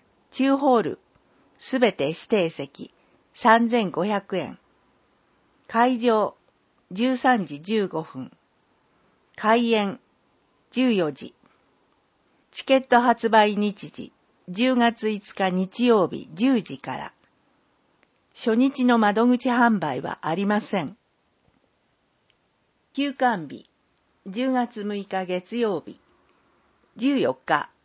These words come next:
火曜日、二十日月曜日、二十七日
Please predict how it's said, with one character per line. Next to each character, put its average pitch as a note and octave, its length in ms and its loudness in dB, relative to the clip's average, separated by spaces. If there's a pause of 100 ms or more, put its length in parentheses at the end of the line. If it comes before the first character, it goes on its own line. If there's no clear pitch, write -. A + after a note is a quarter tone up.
(200)
火 G#3+ 180 -2
曜 A3+ 260 0
日、 - 200 -18 (840)
二 G3+ 180 -8
十 - 200 -20
日 A#3 280 -6 (320)
月 G3 340 -4
曜 A3+ 220 2
日、 C3+ 200 -16 (800)
二 B3+ 200 0
十 F3+ 240 -4
七 A3 320 -8
日 G#3 440 -8